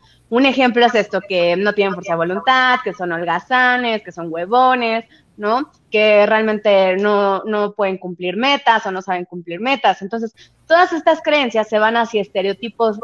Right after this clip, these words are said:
negativos. Y cuando ya se ve estos estereotipos negativos, es justamente lo que está explicando Dalia, que es el estigma.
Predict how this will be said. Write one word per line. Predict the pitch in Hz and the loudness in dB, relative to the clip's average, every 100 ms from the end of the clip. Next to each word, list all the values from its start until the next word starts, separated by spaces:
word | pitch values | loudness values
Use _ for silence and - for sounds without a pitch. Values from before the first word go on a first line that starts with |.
| 233 | -6
negativos. | 233 240 226 208 269 208 - - - _ _ - | -2 4 4 4 0 -2 -4 -10 -20 _ _ -8
Y | 220 | 0
cuando | 233 240 | 2 2
ya | 262 302 | 0 2
se | 349 | 2
ve | |
estos | 320 330 330 | 2 0 -4
estereotipos | 254 208 180 185 202 226 | -2 0 -2 -2 -6 -2
negativos, | 240 247 269 254 - | 0 0 0 -2 -4
es | 220 214 | -8 -4
justamente | 233 214 240 233 - 214 202 208 | -6 -2 0 0 -2 -4 -4 -2
lo | 202 | -4
que | 175 | -6
está | - | -8
explicando | 185 _ 170 175 180 196 | -8 _ -10 -6 -2 2
Dalia, | 202 190 | 2 2
que | 190 170 | -2 -6
es | 170 | -6
el | 170 | -6
estigma. | 170 262 254 175 | -2 -2 -2 -4